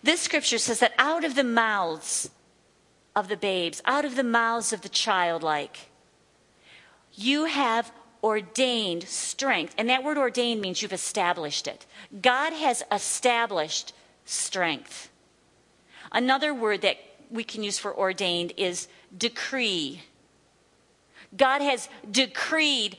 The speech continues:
strength over the enemy so that the enemy would be silenced, so that the avenger would be silenced. So now I want to go to, to show you how Jesus used this scripture.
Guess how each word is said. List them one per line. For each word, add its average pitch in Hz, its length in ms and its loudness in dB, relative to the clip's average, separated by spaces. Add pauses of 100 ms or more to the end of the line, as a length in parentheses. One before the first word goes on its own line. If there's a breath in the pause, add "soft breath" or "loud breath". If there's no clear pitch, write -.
(140 loud breath)
strength - 1000 -2 (440)
over 262 540 4
the 294 180 2
enemy 285 500 2
so - 160 -4
that 254 100 -8
the 285 140 2
enemy 302 260 2
would 302 140 -2
be 294 100 -2
silenced, 349 680 0
so 262 60 -8
that 254 120 -6
the 285 120 0
avenger 285 480 0
would 254 120 -4
be 262 100 -4
silenced. 339 880 -4 (1200 loud breath)
So 339 140 -2
now 339 200 4
I 415 80 2
want 320 180 2
to 262 60 -8
go 240 140 2
to, 226 80 -2
to 226 300 -8
show 269 160 2
you 247 120 2
how 240 140 2
Jesus 226 600 -2
used 202 240 -8
this 220 200 -2
scripture. - 600 -4